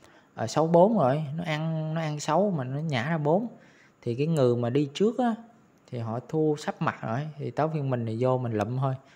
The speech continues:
Thì cái giấc này có khả năng á, là nó đang, nó đang nhả cho mình. Thì mình đánh đâu có khả năng là trúng đó. Nhưng mà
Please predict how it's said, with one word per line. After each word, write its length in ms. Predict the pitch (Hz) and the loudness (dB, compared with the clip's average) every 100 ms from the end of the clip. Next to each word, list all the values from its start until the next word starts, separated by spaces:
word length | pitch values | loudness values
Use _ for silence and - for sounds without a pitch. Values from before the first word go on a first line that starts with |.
| _ _ | _ _
Thì 100 | 117 | -8
cái 160 | 110 127 | -4 0
giấc 200 | 147 - | 0 -2
này 280 | 135 110 104 | 0 0 0
có 160 | - 143 | 0 -2
khả 180 | - 117 | -2 -6
năng 300 | 135 127 131 | -4 -6 -6
á, 120 | 131 _ _ _ _ _ _ - - _ _ | -8 _ _ _ _ _ _ -20 -20 _ _
là 420 | - - - 113 | -16 -14 -8 -8
nó 200 | 101 117 | -6 -4
đang, 340 | 139 127 123 120 | 0 0 -2 -8
nó 200 | 120 131 | -8 -6
đang 200 | 139 120 | -4 -4
nhả 260 | 113 98 120 | -6 -6 -2
cho 60 | 143 | -2
mình. 200 | 127 110 87 _ _ - | -2 -4 -8 _ _ -14
Thì 80 | 101 | -10
mình 200 | 98 101 | -8 -6
đánh 200 | 123 139 | -4 -2
đâu 320 | 123 107 107 107 | -2 -2 -6 -8
có 100 | 127 | -6
khả 180 | - 117 | -6 -6
năng 200 | 117 107 | -6 -8
là 60 | 98 - | -10 -10
trúng 180 | 127 | -4
đó. 280 | 131 147 - - _ _ _ _ _ _ _ _ - | 0 0 -2 -16 _ _ _ _ _ _ _ _ -10
Nhưng 200 | 120 113 | -6 -4
mà 160 | 110 | -4